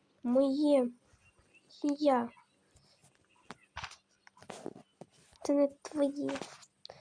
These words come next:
Ну, я взагалі-то йшла по одному скарбу, получила два. Віра, походу, пише, вона б уже давно відкрила.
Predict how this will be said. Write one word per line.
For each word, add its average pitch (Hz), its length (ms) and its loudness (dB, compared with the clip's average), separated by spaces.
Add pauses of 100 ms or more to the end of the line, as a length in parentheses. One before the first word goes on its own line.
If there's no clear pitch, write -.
(240)
Ну, 302 100 6
я 320 140 8
взагалі-то 339 500 6
йшла 311 240 4
по 311 180 0
одному 320 360 4
скарбу, 277 400 -2
получила 254 600 2
два. 226 280 2 (1400)
Віра, 359 200 8
походу, 339 340 4
пише, 269 340 4
вона 247 220 6
б 294 80 0
уже 277 260 6
давно 269 400 6
відкрила. 247 500 2